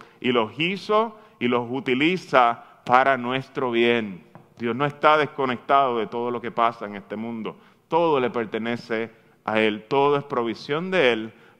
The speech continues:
para nosotros salir de un estado de profunda tristeza. La diferencia para algunos de ustedes hoy en esta mañana entre quedarse en el suelo y levantarse y seguir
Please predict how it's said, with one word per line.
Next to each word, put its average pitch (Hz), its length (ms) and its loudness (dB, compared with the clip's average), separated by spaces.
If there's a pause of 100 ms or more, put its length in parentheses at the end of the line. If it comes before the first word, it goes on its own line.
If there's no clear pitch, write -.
para 107 160 0
nosotros 131 720 -6
salir 131 580 -4 (220)
de 107 160 -6
un 120 100 -4
estado 120 500 0
de 113 60 -2
profunda 113 640 -8
tristeza. 98 640 -16 (2750)
La 127 80 -2
diferencia 175 800 2
para 147 160 4
algunos 156 320 0
de 165 60 -4
ustedes 156 360 2
hoy 156 200 4
en 160 100 -2
esta 156 180 -2
mañana 147 320 0
entre 156 240 -2
quedarse 147 420 4
en 180 60 -2
el 165 100 -4
suelo 180 460 2 (220)
y 131 100 -4
levantarse 165 1000 -2 (180)
y 127 80 -12
seguir 160 760 -4